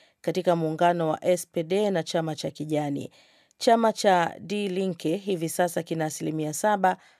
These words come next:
hadi nane katika kura za maoni, ambazo pia zimeonyesha kuwa muungano wa chama cha Social Democrats na kile cha kijani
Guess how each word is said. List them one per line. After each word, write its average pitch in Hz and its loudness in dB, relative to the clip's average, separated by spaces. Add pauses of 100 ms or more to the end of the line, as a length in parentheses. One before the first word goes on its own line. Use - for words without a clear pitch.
hadi 180 0
nane 147 0 (400)
katika 180 2
kura 165 0
za 156 -2
maoni, 180 2
ambazo 160 -2
pia 202 -2
zimeonyesha 165 -4
kuwa 170 2
muungano 160 0 (380)
wa 156 4
chama 170 0
cha 160 -4
Social 170 -4
Democrats 170 -2
na 156 -4
kile 160 -4
cha 151 -4
kijani 185 0